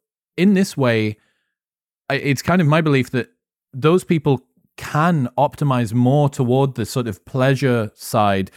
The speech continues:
They need to optimize less for regret minimization because regret and rumination is just not as much of a part of their constitution, whereas for me, it is. And I think that that at least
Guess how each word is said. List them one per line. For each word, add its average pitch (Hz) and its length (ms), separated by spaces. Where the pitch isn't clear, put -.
They 139 100
need 151 220
to 127 340
optimize 120 500
less 135 220
for 143 140
regret 120 340
minimization 113 720
because 120 260
regret 127 440
and 120 140
rumination 123 480
is 110 120
just - 240
not 127 320
as 117 120
much 123 200
of 113 60
a 113 40
part 117 240
of 101 60
their 107 100
constitution, 131 680
whereas 113 220
for 113 120
me, 151 340
it 117 280
is. 117 300
And 117 120
I 123 60
think 160 220
that 147 120
that 147 300
at 127 120
least - 500